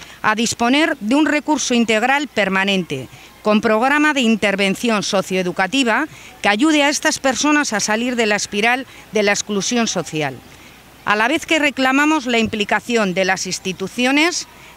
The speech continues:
de los ayuntamientos en primera instancia, para dar solución a la situación que viven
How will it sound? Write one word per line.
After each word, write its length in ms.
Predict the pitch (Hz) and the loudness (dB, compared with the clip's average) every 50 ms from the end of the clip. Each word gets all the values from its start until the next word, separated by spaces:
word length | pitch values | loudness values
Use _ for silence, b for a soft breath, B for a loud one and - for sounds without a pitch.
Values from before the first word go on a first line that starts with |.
| B - | B -2
de 160 | 196 214 220 | 0 2 2
los 200 | 226 214 - 226 | 2 0 0 0
ayuntamientos 960 | 220 214 214 226 226 190 226 226 240 262 285 302 262 320 330 330 - - - - - | 0 0 2 2 2 2 2 2 2 4 2 2 2 2 0 0 -2 -4 -8 -6 -2
en 160 | 214 202 185 | -2 -2 0
primera 380 | 214 196 202 226 240 233 214 | 0 0 0 2 2 2 0
instancia, 680 | 202 175 - - - 170 151 139 - - 143 123 117 95 - B B B B B B B B - | 0 -2 -4 -6 -4 -4 -4 -4 -6 -8 -8 -8 -8 -10 -12 B B B B B B B B -2
para 240 | - 208 220 226 240 | 0 0 0 2 0
dar 140 | 285 320 - | 0 0 0
solución 640 | - 320 311 294 285 - - 302 320 339 330 - - | 0 0 2 2 0 0 0 0 2 2 0 -2 -2
a 120 | - 220 214 | -2 -2 -2
la 100 | 214 196 | -2 -2
situación 560 | - 220 190 - 233 220 - - 196 190 - | -4 -6 -4 -2 -4 -2 0 0 0 0 0
que 140 | - 220 220 | 0 0 0
viven 360 | 277 269 277 285 294 285 | 2 2 2 2 0 0